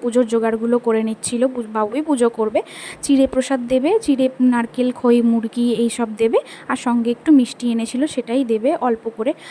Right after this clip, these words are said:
আমি করলে হয়তো ভোগ প্রসাদ অনেক কিছু করতাম, but আমি তো পারবো না। তো যাই হোক, এখন এই যে দেখে নাও, আমার বাড়ির ঠাকুর, আমাদের কোনো রকম মূর্তি টুর্তি কিছু নেই। এখন এমনি ওই চাঁদির একটা লক্ষ্মী গণেশের,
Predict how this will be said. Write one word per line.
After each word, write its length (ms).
আমি 200
করলে 300
হয়তো 300
ভোগ 320
প্রসাদ 300
অনেক 240
কিছু 280
করতাম, 500
but 160
আমি 160
তো 160
পারবো 320
না। 200
তো 120
যাই 280
হোক, 160
এখন 320
এই 120
যে 160
দেখে 260
নাও, 160
আমার 260
বাড়ির 440
ঠাকুর, 520
আমাদের 420
কোনো 240
রকম 520
মূর্তি 340
টুর্তি 300
কিছু 300
নেই। 220
এখন 340
এমনি 340
ওই 100
চাঁদির 360
একটা 220
লক্ষ্মী 320
গণেশের, 400